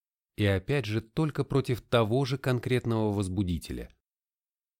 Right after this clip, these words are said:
Знания о действиях и привычках нашей иммунной системы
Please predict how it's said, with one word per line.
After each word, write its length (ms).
Знания 540
о 160
действиях 600
и 120
привычках 580
нашей 380
иммунной 420
системы 720